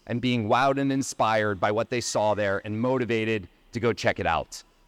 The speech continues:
And so we're really fired up at a, at a step that we believe elevates our sport and our community on the very highest stage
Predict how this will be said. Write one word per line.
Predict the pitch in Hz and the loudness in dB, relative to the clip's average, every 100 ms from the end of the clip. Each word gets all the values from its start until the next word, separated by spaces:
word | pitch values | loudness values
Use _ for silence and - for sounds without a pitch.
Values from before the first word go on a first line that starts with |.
| _ | _
And | 110 113 | -6 -2
so | 123 | 0
we're | 117 131 156 | 0 0 2
really | 156 143 | 2 2
fired | - 135 123 120 | 0 2 4 4
up | 117 113 | 2 0
at | 113 | 0
a, | 110 - | 0 0
at | 101 | -4
a | |
step | 107 - 131 | -4 -2 -2
that | - | -2
we | 110 127 | -2 -2
believe | 123 117 113 - | -2 -4 -4 0
elevates | 143 131 123 117 | 0 2 0 -2
our | 113 | -4
sport | - - 160 165 160 | -6 -4 -2 -2 -2
and | 123 | -2
our | 110 | -4
community | 110 127 135 139 139 - | -4 -2 0 0 -2 -4
on | 113 | -4
the | |
very | 101 101 131 123 | -4 0 0 0
highest | 123 117 - | 0 -2 -2
stage | - 110 104 92 | -4 -2 -2 -6